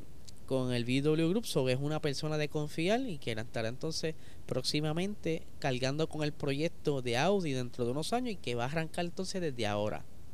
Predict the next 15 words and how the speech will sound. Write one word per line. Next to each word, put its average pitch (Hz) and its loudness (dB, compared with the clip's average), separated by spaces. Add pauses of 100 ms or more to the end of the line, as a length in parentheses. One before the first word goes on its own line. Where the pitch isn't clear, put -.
(340)
Pero 170 4 (420)
todavía 139 2
queda 113 0
ese 131 -2
asiento 147 2
pendiente, 127 0
o - -4
sea, - -2
asiento 208 2
no, 233 4
porque 135 2
lo 104 2
va 127 4
a 147 2
coger. 127 2